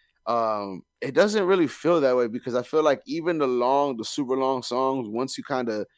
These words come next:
you know, really take in what,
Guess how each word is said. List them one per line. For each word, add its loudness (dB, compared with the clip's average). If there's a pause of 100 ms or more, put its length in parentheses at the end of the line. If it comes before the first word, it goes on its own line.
(380)
you -4
know, 0 (220)
really -2 (260)
take -6
in -6 (120)
what, -4